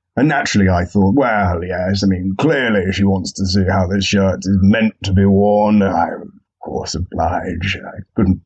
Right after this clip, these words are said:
possibly deprive her of that pleasure. So I went, <laughs> so I went round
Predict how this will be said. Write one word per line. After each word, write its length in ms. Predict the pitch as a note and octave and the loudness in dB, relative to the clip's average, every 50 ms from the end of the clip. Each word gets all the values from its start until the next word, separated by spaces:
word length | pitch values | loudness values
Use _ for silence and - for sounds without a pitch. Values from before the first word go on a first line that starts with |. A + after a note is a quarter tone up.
| _ _ | _ _
possibly 580 | - D3+ C#3+ C#3 - A#2+ G2+ F#2+ G2+ F#2+ F#2 F#2+ - - - - - | -2 0 0 0 2 2 2 4 4 4 4 2 0 -6 -16 -6 0
deprive 680 | - A#2+ G2 - - C3+ C#3 D3 C#3 C#3 C3 B2 G#2+ | 0 0 0 0 -2 -2 0 0 0 0 2 2 2
her 160 | F2 G#2 G#2+ G2 | 2 2 2 2
of 160 | F#2+ F2+ E2 | 2 2 2
that 260 | G2 F2+ F#2 F#2+ - | 2 0 0 -2 -2
pleasure. 460 | - C3 B2+ A#2+ G#2+ F2+ F2+ E2 E2 E2 - _ - - _ _ _ _ _ _ | -2 0 0 0 2 2 2 0 0 -2 -6 _ -20 -20 _ _ _ _ _ _
So 220 | _ - - C3 B2+ | _ -4 -2 0 2
I 80 | B2 | 2
went, 240 | C3 C3+ C#3+ C#3+ B2+ A#2 - - | 2 2 2 2 0 0 -2 -4
<laughs> 140 | - _ | -8 _
so 180 | - - C3+ B2 | -4 -2 0 2
I 80 | B2+ B2+ | 2 2
went 180 | C3+ C#3 B2+ A2 | 2 2 2 2
round 340 | A2+ G#2 F#2+ F#2+ F#2+ G2 | 2 2 4 2 2 0